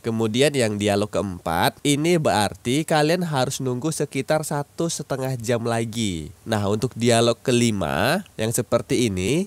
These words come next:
ini kalian harus nunggu sekitar lima belas menit lagi sebelum N P C legendary ini akan muncul gitu ya. Itu berarti udah nggak lama lagi nih kalau dialognya udah seperti ini. Kemudian untuk yang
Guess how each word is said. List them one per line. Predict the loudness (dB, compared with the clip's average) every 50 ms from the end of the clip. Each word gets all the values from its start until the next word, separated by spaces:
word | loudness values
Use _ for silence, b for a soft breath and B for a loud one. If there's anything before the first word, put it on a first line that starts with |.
| -6 -6 -4
ini | -2 -2 -2
kalian | 0 2 2 4 4 4 2
harus | 2 2 0 0 -2 -4
nunggu | -4 -2 0 0 0
sekitar | 0 -2 -4 -2 -4 -2 0 2 2 2 2
lima | 2 2 2 2 0
belas | 0 0 -2 -2 -2
menit | -2 -2 -2 -2 0 0
lagi | 0 0 0 0 0 0 0 0 -2 B B B B B B B
sebelum | -8 -2 -2 0 0 2 2 2 2 2 0
N | -2 -4 -2
P | -4 -4
C | -2 -2 0
legendary | 0 0 0 0 -2 0 2 2 2 2 2 2 0
ini | 0 0 -2
akan | -2 -2 -2
muncul | -2 -2 -2 -2 0 2 2 4 4 4 4 0
gitu | -2 -4 -4 -2
ya. | -2 0 -2 -2
Itu | -2 -4 -2
berarti | -2 -2 -2 -2 0
udah | 0 0 0
nggak | 2 2 2 2 2
lama | 0 0 2
lagi | 2 2 2 2 2
nih | 2 2 2
kalau | 2 2 0 2 2
dialognya | 4 4 4 2 0 0 -2 -2 -2
udah | -2 -2
seperti | -4 -4 -6 -6 -4 -2 -2 -2 -2
ini. | 0 0 0 0 0 -2 -4 -8 -12 B B B B B B B B _
Kemudian | -8 -4 -4 -2 0 0 0 0 0
untuk | -4 -6 -6 -10 -8 -4 -4
yang | -2 -2 -2 -4 -6 -10